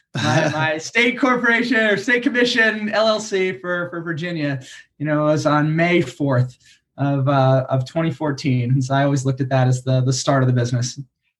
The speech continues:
Speaker 2: Awesome. Well, what now, tell me a little, let's, let's go backwards a little bit and talk about kind of the beginning there when you first decided that you were gonna do this on your own.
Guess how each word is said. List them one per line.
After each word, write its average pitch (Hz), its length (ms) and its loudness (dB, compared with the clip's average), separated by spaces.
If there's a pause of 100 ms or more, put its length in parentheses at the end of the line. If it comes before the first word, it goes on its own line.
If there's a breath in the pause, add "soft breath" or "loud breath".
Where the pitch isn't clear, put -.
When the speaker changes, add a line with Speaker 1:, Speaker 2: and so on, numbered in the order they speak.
Speaker 2:
Awesome. 139 440 2
Well, 160 180 4 (120)
what 170 240 0
now, 190 360 2 (380)
tell 220 160 4
me 254 100 2
a 240 60 6
little, 226 240 4
let's, 208 260 0
let's 233 320 -2
go 180 180 0
backwards 165 520 0
a - 20 -6
little 139 200 -4
bit 143 220 0
and 139 120 -18
talk 151 240 -2
about 139 340 -2 (160)
kind 156 160 -8
of 135 120 -6
the 127 40 -12
beginning 143 460 -4
there 123 180 -4
when 135 220 -10
you 135 180 -6 (500 soft breath)
first 220 200 2
decided 175 560 2
that 156 240 0
you 165 140 0
were 165 80 -2
gonna 151 200 -2
do 156 220 0
this 139 380 -4 (100)
on 151 220 -2
your 139 220 -4
own. 135 480 -6